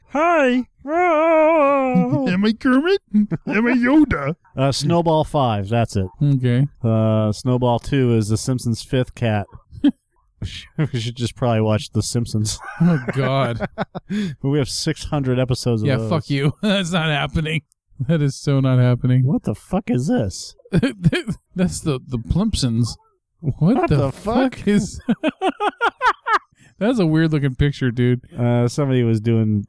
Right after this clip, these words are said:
Speaker 1: uh,
Speaker 2: Yeah.
Speaker 1: If you
Speaker 2: Sassy
Speaker 1: look
Speaker 2: bitch.
Speaker 1: up Lisa, Simpsons Lisa's cats die,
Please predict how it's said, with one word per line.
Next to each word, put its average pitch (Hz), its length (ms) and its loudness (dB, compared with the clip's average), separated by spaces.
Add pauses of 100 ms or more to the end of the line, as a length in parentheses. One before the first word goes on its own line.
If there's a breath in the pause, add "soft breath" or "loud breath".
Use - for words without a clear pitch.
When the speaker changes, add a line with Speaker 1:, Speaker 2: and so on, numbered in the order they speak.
Speaker 1:
uh, 95 400 0 (100)
Speaker 2:
Yeah. 131 320 2 (220)
Speaker 1:
If - 100 -10
you 127 100 2 (100)
Speaker 2:
Sassy 175 60 4
Speaker 1:
look 156 200 2
Speaker 2:
bitch. 151 100 0
Speaker 1:
up 127 180 0 (260)
Lisa, 143 380 0 (240 soft breath)
Simpsons 170 720 0
Lisa's 143 540 2
cats 131 640 -4
die, 120 600 0